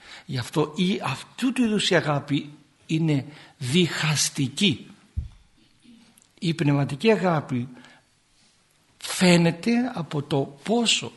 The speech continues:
η καρδιά του ανθρώπου όχι απλώς ανέχεται τον άλλον,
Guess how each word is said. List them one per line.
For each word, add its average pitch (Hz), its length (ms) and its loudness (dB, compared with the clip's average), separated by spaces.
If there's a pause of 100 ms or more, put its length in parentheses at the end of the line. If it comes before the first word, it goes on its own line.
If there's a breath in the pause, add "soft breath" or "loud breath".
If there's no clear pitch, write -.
η 180 120 -8
καρδιά 165 600 0
του 165 100 -4
ανθρώπου 143 840 0 (1200 soft breath)
όχι 127 520 -8
απλώς 220 720 4
ανέχεται 160 1000 0 (260 soft breath)
τον 123 260 -2
άλλον, 127 580 -4